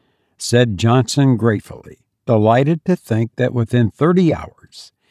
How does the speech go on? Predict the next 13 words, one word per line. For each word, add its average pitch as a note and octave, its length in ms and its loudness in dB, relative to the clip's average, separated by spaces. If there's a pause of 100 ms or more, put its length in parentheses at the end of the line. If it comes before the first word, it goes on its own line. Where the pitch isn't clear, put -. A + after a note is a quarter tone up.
(160)
he F#3+ 180 2
would D3+ 240 2
be B2 160 4
nearing A#2+ 500 4
the A2 120 0
brilliant C#3 720 2
sunshine C#3+ 1000 0
of G#2 180 -10
the F#2+ 120 -4
high C3 760 0
Alps A2 600 -6
in A#2 260 2
winter. - 560 -10